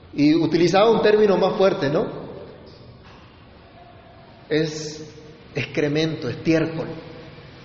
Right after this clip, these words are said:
"Así considero todas las cosas por amor de Cristo". Y dice, "Y lo he perdido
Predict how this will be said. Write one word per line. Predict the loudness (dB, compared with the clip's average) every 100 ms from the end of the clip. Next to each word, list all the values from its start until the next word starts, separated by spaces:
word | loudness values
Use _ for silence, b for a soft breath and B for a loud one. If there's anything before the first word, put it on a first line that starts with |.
| -20 -20 -14 -6
"Así | -4 0
considero | 2 2 2 4 4 2 0 -6 2
todas | 4 4
las | 2
cosas | 0 0 -2 -6 -8 -12 -14 -16 -16 -18 -18 -18 -20 -4
por | 0
amor | 0 0 2
de | 2 0
Cristo". | -2 -4 -6 -4
Y | -2
dice, | 0
"Y | 2
lo | 4
he | 4
perdido | 4 2 2 4 2